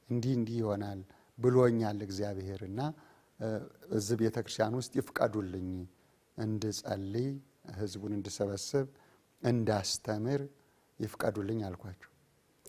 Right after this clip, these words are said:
እሳቸው ደግሞ ፈሩ። "አይ እኔ መፍቀድ አልችልም፣ ሂድና ከጠቅላይ ቤተ ክህነት ፈቃድ አምጣ" አሉኝ። አሁን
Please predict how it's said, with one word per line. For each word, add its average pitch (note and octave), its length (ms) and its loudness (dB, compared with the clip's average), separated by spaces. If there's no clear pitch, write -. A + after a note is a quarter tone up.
እሳቸው A#2+ 500 2
ደግሞ A#2 320 0
ፈሩ። A#2 260 -2
"አይ G2 360 -4
እኔ A2 140 -4
መፍቀድ G2+ 440 -6
አልችልም፣ F#2 440 -12
ሂድና A2+ 500 -2
ከጠቅላይ A#2 460 2
ቤተ G#2+ 260 -2
ክህነት B2 340 -4
ፈቃድ G#2 440 -2
አምጣ" G2 320 -4
አሉኝ። F#2 260 0
አሁን A2+ 280 0